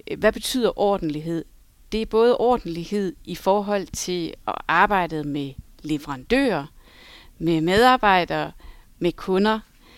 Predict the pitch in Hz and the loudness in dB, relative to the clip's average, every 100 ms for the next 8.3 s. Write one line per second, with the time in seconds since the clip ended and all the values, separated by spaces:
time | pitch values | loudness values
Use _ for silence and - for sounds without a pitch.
0 | - - - - 185 175 170 165 156 - | -20 -20 -12 -2 0 2 2 0 -2 -8
1 | - - _ 220 208 208 226 233 196 208 | -20 -20 _ 0 2 4 4 6 8 6
2 | 202 - 165 151 151 147 - - - - | 4 -2 0 0 0 -4 -18 -20 -20 -20
3 | - _ _ _ - - - 190 185 156 | -20 _ _ _ -18 -14 -6 -6 -2 2
4 | 220 165 170 175 175 190 226 190 165 165 | 2 0 -2 2 6 6 4 0 -2 -2
5 | - 156 165 170 170 277 247 170 - 226 | -2 -4 -4 -4 -2 0 0 -2 -2 -4
6 | 214 - 208 185 170 170 165 156 151 - | -2 -4 -4 -2 -4 -4 -2 -2 -2 -4
7 | 180 190 226 220 220 254 - 156 160 - | -2 2 0 2 0 0 -2 -4 -4 -2
8 | 190 151 151 | -2 -2 -6